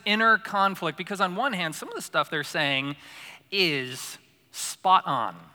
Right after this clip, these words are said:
and interesting and refreshing to finally hear somebody put it like that. But then there's this other part of what they're saying that seems a little bit off.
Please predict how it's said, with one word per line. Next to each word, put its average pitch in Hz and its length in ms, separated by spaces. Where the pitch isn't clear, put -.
and 165 240
interesting 202 760
and 165 160
refreshing 143 840
to 165 100
finally 254 540
hear 202 240
somebody 196 400
put - 340
it 190 140
like 165 280
that. 143 300
But 185 200
then 226 240
there's 208 260
this 190 180
other 233 320
part 131 500
of 135 100
what 151 160
they're 147 220
saying 143 400
that 151 140
seems 196 360
a 170 60
little 185 220
bit 165 180
off. - 500